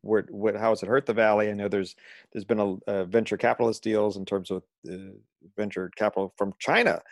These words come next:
uh, is, is fallen, uh, in the Valley. What are your, what are your other concerns about that?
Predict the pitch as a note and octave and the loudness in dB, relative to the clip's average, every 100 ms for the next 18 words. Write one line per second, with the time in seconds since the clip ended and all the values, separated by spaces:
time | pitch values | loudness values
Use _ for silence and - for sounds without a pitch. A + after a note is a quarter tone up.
0 | - - G#2 G2+ G2+ F#2+ - G#2 - A#2 | -20 -8 -6 -4 -6 -8 -8 -10 -2 2
1 | G#2 G#2+ G2 - _ _ _ G#2+ G2 F#2 | 2 2 -2 -12 _ _ _ -10 -8 -8
2 | - G2 F#2+ G#2 F#2+ F#2+ F#2 _ _ _ | -8 -10 -6 -2 0 -2 -6 _ _ _
3 | B2+ D3 D3 - _ _ A2 A2+ G#2+ G2+ | 2 4 4 -2 _ _ -4 -2 -4 -6
4 | - - - _ A#2 A2+ G#2+ G2 G2 F2+ | -8 -12 -16 _ -4 -2 2 2 2 0
5 | - F2+ - F#2 F2+ F2 D#2+ - | -6 -12 -12 -14 -12 -14 -14 -16